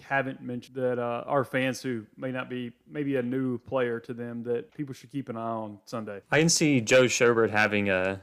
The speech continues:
Speaker 2: decent impact given how much we like to pass the tight ends. He's an above-average coverage linebacker. They signed him away from Cleveland over the offseason. He had, he was a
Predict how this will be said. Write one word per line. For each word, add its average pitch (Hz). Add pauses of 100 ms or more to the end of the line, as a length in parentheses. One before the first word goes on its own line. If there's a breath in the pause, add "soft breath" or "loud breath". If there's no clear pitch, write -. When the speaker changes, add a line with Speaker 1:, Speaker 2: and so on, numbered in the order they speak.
Speaker 2:
decent 123
impact 113
given 107
how 104
much 107
we 113
like 104
to 101
pass 107
the 101
tight 107
ends. 113
He's 127
an 120
above-average 117
coverage 117
linebacker. 110
They 104
signed 117
him 104 (100)
away 113
from 113
Cleveland 110
over 104
the 104
offseason. 101 (140)
He 143
had, 135
he 131
was 131
a 107